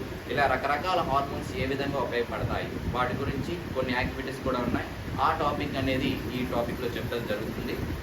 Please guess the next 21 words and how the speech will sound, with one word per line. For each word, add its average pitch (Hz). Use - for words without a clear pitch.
అది 185
సెకండ్ 143
టాపిక్ 131
సంబంధించి 120
control 131
and -
coordination 113
గురించి. -
ఇంకా -
థర్డ్ 160
వన్ 170
వచ్చేసరికి 160
how 170
to 202
organisms 165
to -
reproduce. 120
ఒక -
ఆర్గానిజం 185
అనేది 170
ఇంకొక 160